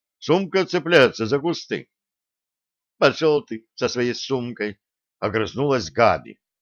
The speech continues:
Артём ускорил шаг, стараясь не отставать. Он в очередной раз удивился нестандартности женской психики.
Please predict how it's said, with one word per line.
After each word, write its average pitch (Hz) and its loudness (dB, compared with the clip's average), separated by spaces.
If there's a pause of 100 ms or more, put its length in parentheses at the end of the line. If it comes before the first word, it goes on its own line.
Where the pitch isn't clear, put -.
(760)
Артём 175 4
ускорил 175 2
шаг, 104 2 (340)
стараясь 123 4
не 113 -4
отставать. 131 -2 (960)
Он 190 4
в - 0
очередной 131 2
раз 170 0 (260)
удивился 151 2
нестандартности 139 -2
женской 147 -2
психики. - -8